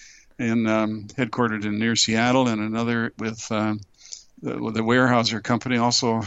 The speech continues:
in Seattle. And after those two pilot studies, we came out with a research design that I describe in, in detail in Appendix A of, uh, of my book, so that your listeners are interested, and they can go there and find that out.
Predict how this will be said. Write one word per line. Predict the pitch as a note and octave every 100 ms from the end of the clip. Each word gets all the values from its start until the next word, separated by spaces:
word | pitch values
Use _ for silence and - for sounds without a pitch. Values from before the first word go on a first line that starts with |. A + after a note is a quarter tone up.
| -
in | D3+ A2
Seattle. | A2 - A2 A2+ B2
And | A2+ A2+
after | A#2+ -
those | A#2+ A#2+
two | - C#3+
pilot | - C#3+ D3+ A#2+
studies, | - A#2 A2+ A2+
we | B2+
came | - B2+
out | B2+ C3
with | A#2+
a | B2 A2 - - -
research | - B2+ D3+ C#3 -
design | G#2+ A#2 A#2+ B2
that | A2+
I | A#2 A2+ G#2+ _ _ _
describe | - - C3 B2 B2
in, | A2+ A2+
in | - A2+
detail | G#2+ C3+ B2+ A2+ G#2
in | G#2+ G#2+
Appendix | G#2 A#2+ A2 G#2 - B2
A | A2+ A2 G#2+ G#2+
of, | G#2+ G#2+ G#2
uh, | G#2+ G#2 -
of | G#2
my | G#2+
book, | G#2 B2 A2+ -
so | - A2+
that | A2+ A#2+ A#2 -
your | A#2
listeners | A2+ A2 A#2 A2
are | A#2
interested, | G#2+ - A2 - A2
and | A2
they | A2
can | G#2 G#2 G#2+ _
go | - A2
there | A#2
and | G#2+
find | G2+ A2+ A2
that | G#2+
out. | A#2+ A#2+ A2